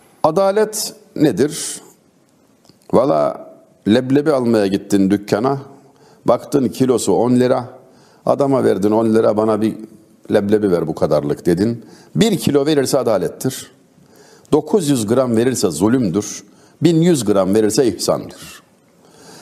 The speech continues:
Bin yüz gram verdi diye ikinci müşteri gelip,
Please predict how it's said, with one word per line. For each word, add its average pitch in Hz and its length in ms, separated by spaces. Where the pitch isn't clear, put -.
Bin 220 180
yüz 240 220
gram 165 320
verdi 131 320
diye 90 340
ikinci 185 380
müşteri 110 420
gelip, 107 380